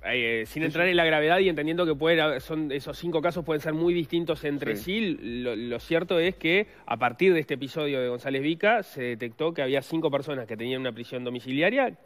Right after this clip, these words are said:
Speaker 1: que no saben dónde están.
Speaker 2: Sí, pero nosotros ya lo sabíamos. Nosotros,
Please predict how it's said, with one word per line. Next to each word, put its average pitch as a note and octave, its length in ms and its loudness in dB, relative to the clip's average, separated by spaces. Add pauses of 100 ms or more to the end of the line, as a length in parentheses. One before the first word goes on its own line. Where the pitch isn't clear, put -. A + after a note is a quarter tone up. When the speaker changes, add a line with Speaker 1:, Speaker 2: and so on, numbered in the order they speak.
Speaker 1:
que F#3 100 -8
no F3+ 140 -4
saben C#3 260 -2
dónde A#2+ 140 -4
están. G#2+ 200 -10 (580)
Speaker 2:
Sí, B2+ 240 0
pero C3+ 240 2
nosotros B2+ 280 0
ya C3+ 120 4
lo C#3 60 4
sabíamos. G#2+ 460 0 (220)
Nosotros, G#2 400 -2